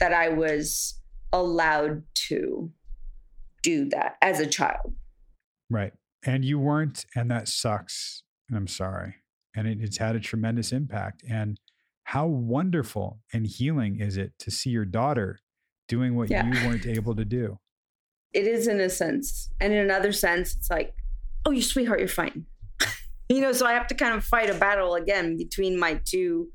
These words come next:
Speaker 1: selves.
Speaker 2: Yeah. a-, and, and again, those two selves are one self.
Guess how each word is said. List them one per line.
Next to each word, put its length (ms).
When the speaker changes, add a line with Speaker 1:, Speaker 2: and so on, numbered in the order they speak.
Speaker 1:
selves. 680
Speaker 2:
Yeah. 280
a-, 200
and, 240
and 260
again, 280
those 140
two 160
selves 460
are 140
one 240
self. 480